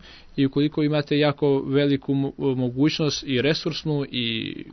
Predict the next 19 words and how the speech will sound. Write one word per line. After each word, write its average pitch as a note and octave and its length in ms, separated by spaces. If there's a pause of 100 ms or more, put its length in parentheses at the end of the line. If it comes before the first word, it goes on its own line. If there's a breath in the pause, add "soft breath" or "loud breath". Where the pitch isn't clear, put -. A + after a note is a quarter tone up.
(260)
infrastrukturnu D#3 800
da C3 260
proizvodite C3 640
sve B2+ 200
što - 160
vam B2+ 160
je C3 60
potrebno. - 420 (500 loud breath)
E, A2+ 380
Amerika B2 360
to A#2 140
već G#2+ 240
ima, A#2+ 160
to G2+ 160
znamo, D#3+ 500 (280 loud breath)
e, B2 160
Evropska B2+ 400
unija A#2 360 (300)
isto, - 520